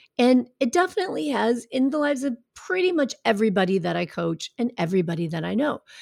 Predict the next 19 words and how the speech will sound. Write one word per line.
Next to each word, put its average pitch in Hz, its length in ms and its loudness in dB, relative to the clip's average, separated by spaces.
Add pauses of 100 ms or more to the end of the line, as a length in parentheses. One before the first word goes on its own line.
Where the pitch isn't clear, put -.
(140)
because 233 320 2
it 226 180 6
isn't 320 360 0
just 294 220 -8
a 262 60 -8
thought, 165 380 -2
what 180 100 -4
I'm 175 140 -2
gonna 165 160 -4
share 170 240 -6
with 165 180 -6
you 160 300 -4
on 175 80 -2
today's 156 280 -6
show, 220 300 -10 (760)
but 254 100 4
a 277 60 4
universal 240 640 -2
truth. - 420 -14